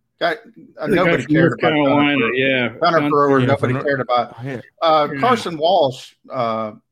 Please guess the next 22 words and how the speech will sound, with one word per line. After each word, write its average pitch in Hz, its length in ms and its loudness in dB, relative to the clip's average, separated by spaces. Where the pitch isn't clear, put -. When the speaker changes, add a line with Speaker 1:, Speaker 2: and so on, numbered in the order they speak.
Speaker 1:
he 139 140 -12
didn't 135 220 -4
wanna 117 260 -6
fire. 98 440 -8
Now, 107 140 -6
people 131 360 -10
laugh 110 340 -6
at 117 120 -14
that, 90 300 -10
but 147 120 -6
he 156 100 0
didn't 160 180 -4
wanna 135 240 -2
fire 156 380 0
him. 85 100 -20
And 135 140 -2
then 135 160 0
Aaron 117 280 -2
Moorhead 120 440 -4
came 90 200 -12
in. 78 120 -20
Um, 131 560 0